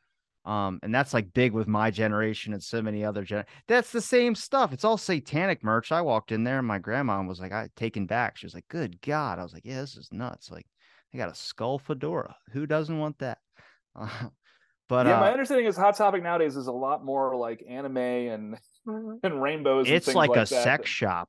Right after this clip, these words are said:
Speaker 1: dude.
Speaker 2: Oh,
Speaker 1: That's
Speaker 2: really?
Speaker 1: what's really I don't like. Like, I don't care. Obviously, everybody does it. Everybody watches porn, whatever you wanna say or you, whatever. But that stuff, like, that's just,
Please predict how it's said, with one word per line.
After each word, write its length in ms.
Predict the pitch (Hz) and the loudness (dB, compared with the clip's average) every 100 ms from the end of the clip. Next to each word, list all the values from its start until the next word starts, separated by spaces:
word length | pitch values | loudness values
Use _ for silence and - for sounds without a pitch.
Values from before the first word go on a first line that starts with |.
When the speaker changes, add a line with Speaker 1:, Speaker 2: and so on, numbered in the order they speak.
| - | -10
Speaker 1:
dude. 320 | 95 104 113 | -6 -4 -6
Speaker 2:
Oh, 320 | _ _ _ - | _ _ _ 2
Speaker 1:
That's 200 | 139 208 | 6 6
Speaker 2:
really? 140 | 156 | 6
Speaker 1:
what's 200 | 156 113 | 4 2
really 360 | 107 139 151 127 | 4 6 6 6
I 140 | 104 | 4
don't 260 | 95 117 98 | 2 0 0
like. 240 | 101 101 | -2 -2
Like, 120 | 110 | 2
I 100 | 156 | 4
don't 200 | 220 170 | 4 0
care. 300 | - 143 151 | -2 0 4
Obviously, 480 | 147 170 170 - 113 | 6 6 2 -2 2
everybody 440 | 123 120 101 101 92 | 2 2 0 0 0
does 260 | 101 98 | -6 -6
it. 80 | 92 | -6
Everybody 240 | 107 101 | -6 -6
watches 460 | 92 95 98 - 87 | -4 -4 -4 -6 -16
porn, 340 | - 107 104 | -10 -6 -4
whatever 260 | 120 165 131 | 0 0 -2
you 160 | 104 101 | -4 -2
wanna 280 | 101 95 | -2 -4
say 400 | - - 120 104 95 | -6 0 2 2 -4
or 80 | |
you, 220 | 92 92 90 - | -8 -10 -14 -8
whatever. 540 | 123 131 127 92 85 - - _ - | 0 2 2 0 -12 -14 -20 _ 0
But 200 | 175 165 _ 131 | 0 0 _ -2
that 300 | 202 240 - | 2 2 0
stuff, 400 | - 175 147 135 | -2 2 2 0
like, 180 | 120 - | -2 -2
that's 180 | 208 240 | -4 -2
just, 240 | - 156 | -6 -10